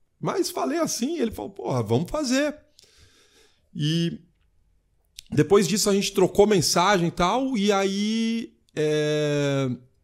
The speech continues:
eu em dois mil e dezenove eu levei vinte e cinco pessoas pra lá.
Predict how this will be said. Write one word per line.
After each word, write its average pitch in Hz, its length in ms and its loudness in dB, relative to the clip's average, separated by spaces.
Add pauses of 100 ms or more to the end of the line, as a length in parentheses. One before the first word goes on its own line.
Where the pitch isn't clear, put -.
(240)
eu 151 420 2
em 151 80 -2
dois 147 320 2
mil 190 360 2
e 214 40 4
dezenove 147 760 0
eu 120 80 2
levei 135 340 0
vinte 151 300 -2
e - 40 -4
cinco 226 320 -2
pessoas 156 680 -4
pra 101 240 -10
lá. 95 180 -14